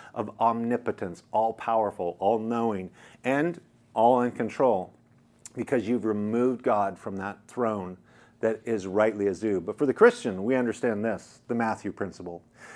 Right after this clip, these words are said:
You see, the first guy got five talents. In Matthew twenty-five twenty-one, as he stood before his master,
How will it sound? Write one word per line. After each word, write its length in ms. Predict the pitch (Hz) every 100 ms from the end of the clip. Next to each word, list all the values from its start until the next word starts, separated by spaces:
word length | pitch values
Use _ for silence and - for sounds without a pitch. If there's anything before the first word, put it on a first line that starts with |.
| -
You 60 | 151
see, 320 | - 214 - -
the 120 | 139
first 320 | - 214 -
guy 440 | 113 98 95 104 - -
got 260 | 120 -
five 240 | 127 117 104
talents. 560 | 127 104 90 87 - _ - -
In 120 | 117
Matthew 320 | 135 151 131
twenty-five 640 | - 143 131 123 127 120
twenty-one, 500 | - 127 113 120 117
as 100 | 107
he 80 | 110
stood 340 | 110 - 208 160
before 320 | 120 151 127
his 140 | 107
master, 640 | 104 131 135 - 98 90